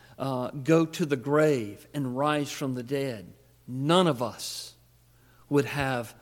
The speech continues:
forgiveness of sins. None of us would have a relationship with God. That would all be impossible. The only way you can have a relationship with God,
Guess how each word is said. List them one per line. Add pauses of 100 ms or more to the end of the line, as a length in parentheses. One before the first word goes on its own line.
forgiveness
of
sins. (280)
None
of
us (220)
would
have
a
relationship
with
God. (480)
That
would
all
be
impossible. (160)
The
only
way (640)
you
can
have
a
relationship
with
God,